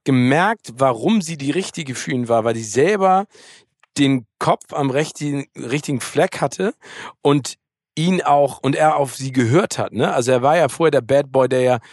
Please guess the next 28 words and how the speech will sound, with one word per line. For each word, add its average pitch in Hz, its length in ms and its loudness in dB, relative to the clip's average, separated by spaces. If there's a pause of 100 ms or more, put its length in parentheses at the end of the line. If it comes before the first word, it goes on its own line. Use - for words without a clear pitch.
(320)
sich 107 300 -6
nichts 131 400 -6
hat 110 160 -2
sagen 123 360 0
lassen, 101 240 -10
egal 123 440 0
von 120 180 -2
welcher 117 240 -4
Partnerin 123 520 -4
oder 107 200 -6
welchem 101 240 -6
Management. 110 540 -4 (520)
Und 110 120 -4
ich 110 100 -2
weiß 143 220 0
noch, 156 80 -4
ich 127 100 -4
hatte 139 140 -2
so 127 100 -2
ein 127 140 -2
Interview 143 400 2
mit 139 180 0
ihm 139 240 0 (920)
im 110 300 4
Hyatt 143 320 4
Hotel 127 320 0
in 117 140 -4
Düsseldorf. 127 640 -2